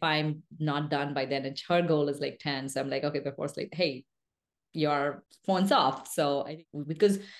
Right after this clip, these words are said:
what ends up happening, Kim, is, like, you go into corporate America.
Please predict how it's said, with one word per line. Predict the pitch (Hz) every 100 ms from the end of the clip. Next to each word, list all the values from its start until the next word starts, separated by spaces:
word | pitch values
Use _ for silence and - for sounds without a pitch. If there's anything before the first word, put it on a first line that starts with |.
| - _ _ _ -
what | 233 240
ends | 311 349
up | 330
happening, | 233 214 220 214
Kim, | 208 185
is, | 185 185 180 175 170
like, | 170 170
you | 185 175
go | 196
into | 233 226
corporate | 214 185 175 175 170
America. | 156 147 151 151